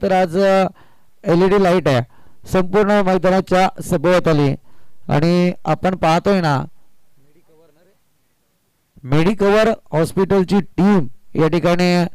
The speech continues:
आपल्याला पाहायला मिळतेय. आणि खऱ्या अर्थाने डॉक्टर, अनेक स्पर्धा आम्ही पाहिल्या आहेत, परंतु क्रिकेटच्या मैदानात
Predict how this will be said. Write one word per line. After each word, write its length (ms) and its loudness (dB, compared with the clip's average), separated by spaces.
आपल्याला 640 2
पाहायला 460 0
मिळतेय. 520 2
आणि 200 -2
खऱ्या 240 4
अर्थाने 520 0
डॉक्टर, 600 0
अनेक 220 -2
स्पर्धा 340 0
आम्ही 140 0
पाहिल्या 320 0
आहेत, 160 -4
परंतु 200 -4
क्रिकेटच्या 560 -4
मैदानात 520 -2